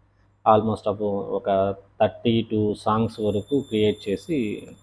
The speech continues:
నేను YouTube ఛానల్లో పెట్టడం జరిగింది. గత రెండు నెలలుగా నేను ఈ థర్టీ టూ సాంగ్స్ని క్రియేట్ చేయడం జరిగింది. YouTube ఛానల్లో కూడా పెట్టడం జరిగింది. కావాలంటే మీరు మన ఛానల్లోకి వెళ్ళి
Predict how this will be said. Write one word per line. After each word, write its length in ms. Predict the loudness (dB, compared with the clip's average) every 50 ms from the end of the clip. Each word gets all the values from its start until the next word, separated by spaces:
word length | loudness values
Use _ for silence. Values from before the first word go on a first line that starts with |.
| _ _ _ _ _ _ _ _ _ _ _ _ -6
నేను 220 | -4 -2 -2 -2
YouTube 560 | -2 -2 0 0 0 2 2 2 4 4 4
ఛానల్లో 280 | 4 4 2 2 0 0
పెట్టడం 260 | 2 2 2 2 2
జరిగింది. 260 | 0 -2 -2 -2 -2
గత 100 | 0 2
రెండు 440 | 0 0 0 0 2 4 4 4 4 2 0
నెలలుగా 360 | -2 0 2 2 2 2 0 0
నేను 560 | -2 -2 -2 -4 -6 -6 -8 -8 -10 -14 -16 -18 -20 -20 -12
ఈ 380 | -8 -6 -6 -6 -6 -8 -12 -10 -10
థర్టీ 180 | -10 -8 -8 -8
టూ 160 | -8 -8 -8
సాంగ్స్ని 400 | -6 -8 -8 -8 -8 -12 -16 -12
క్రియేట్ 280 | -6 -4 -4 -4 -4
చేయడం 140 | -6 -6 -6
జరిగింది. 460 | -6 -6 -6 -8 -8 -8 -6 -4 -4
YouTube 280 | -2 -2 -2 -4 -4 -6
ఛానల్లో 220 | -6 -4 -4 -2
కూడా 160 | -2 -2 -4 -4
పెట్టడం 420 | -6 -6 -6 -6 -6 -6 -8 -8 -10
జరిగింది. 260 | -12 -12 -14 -14 -20 -20 _ _ 8
కావాలంటే 360 | 8 10 10 8 6 4 2
మీరు 160 | 0 0 0
మన 160 | 0 -2 -6 -4 -4 -4
ఛానల్లోకి 320 | -4 -2 -4 -4 -6 -6
వెళ్ళి 200 | -6 -6 -6 -6